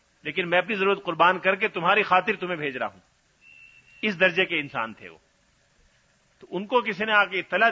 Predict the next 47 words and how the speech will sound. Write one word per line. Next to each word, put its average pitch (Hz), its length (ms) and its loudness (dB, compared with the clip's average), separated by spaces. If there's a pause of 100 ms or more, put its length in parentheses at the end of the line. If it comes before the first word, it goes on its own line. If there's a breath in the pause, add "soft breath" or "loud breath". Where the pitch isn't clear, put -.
دی 117 100 -10 (840)
کہ 175 140 -4
کوفے 185 340 -2
میں 202 120 0
کوئی 196 160 0
مکان 165 380 4
ہے 185 120 6
جس 170 220 -8
میں 190 120 -2
مسلمہ 160 600 2
کے 180 180 0 (320)
قبیلے 160 320 -2
کے 170 100 -2
بعض 151 260 2
لوگ 156 120 -6
جمع 147 240 0
ہوتے 175 280 0
ہیں 185 140 -8 (600)
اور 156 160 -4
مسلمہ 156 640 0
کے 185 120 0
مذہب 160 400 -2
کے 165 60 -8
مطابق 156 440 0
اس 160 140 -8
کا 175 100 0
ذکر 156 220 0
تذکرہ 156 340 -2
کرتے 123 320 -8
ہیں، - 120 -20 (580)
جو 202 160 -4
بھی 254 80 -6
تذکرہ 196 360 0
مسلمہ 170 340 -2
کا 170 80 0
کرتے 160 320 -8
ہوں 143 160 -8
گے۔ 143 80 -20 (1160)
مسلمہ 175 460 0
نے 208 100 0
کچھ 196 200 -6
وحی 185 200 0
کا 214 120 -6
بھی 202 100 -6
دعویٰ 180 320 4
کیا 165 160 -4
تھا 143 180 -8